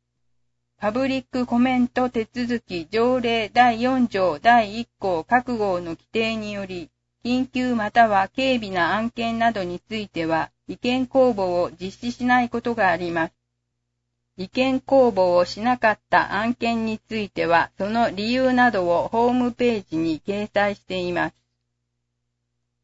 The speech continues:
令和七年度に意見公募をしなかった案件。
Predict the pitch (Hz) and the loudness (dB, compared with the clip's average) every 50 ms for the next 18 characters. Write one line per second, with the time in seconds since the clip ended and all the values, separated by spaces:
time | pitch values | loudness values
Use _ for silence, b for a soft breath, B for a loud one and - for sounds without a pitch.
0 | _ _ _ _ _ _ - 220 240 262 262 247 220 208 170 - 180 175 180 202 | _ _ _ _ _ _ -4 2 4 4 6 6 6 6 4 4 0 -2 0 2
1 | 220 233 240 240 240 - 214 190 170 165 160 165 165 165 160 - _ - 196 - | 2 2 2 2 0 0 -2 -2 -4 -4 -2 -2 -2 -2 -2 -4 _ -14 -12 -6
2 | - 240 254 262 254 247 - 262 247 240 220 190 190 175 170 165 165 - - 180 | -4 -2 0 0 0 0 2 4 6 6 4 4 4 4 2 2 2 -2 -4 -2
3 | 185 208 220 - 220 214 208 _ - - 160 175 165 175 180 165 - - 156 160 | 0 0 0 2 0 0 0 _ 0 2 2 2 2 0 -2 -6 -4 -4 -4 -4
4 | 156 151 151 | -4 -6 -10